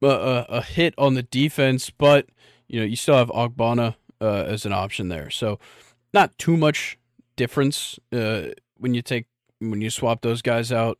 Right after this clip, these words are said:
Yeah, they play a little bit different, but, um,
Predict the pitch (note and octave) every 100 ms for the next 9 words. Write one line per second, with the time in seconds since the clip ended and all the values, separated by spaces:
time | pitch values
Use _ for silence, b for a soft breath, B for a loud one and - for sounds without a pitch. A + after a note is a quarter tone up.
0 | _ A#2+ A2 G2+ G2+ G2+ - A2+ F#2 F#2+
1 | F#2+ F#2+ - - A#2 G2 C#3 C3 - B
2 | B B - A2+ A2 G2+ F#2+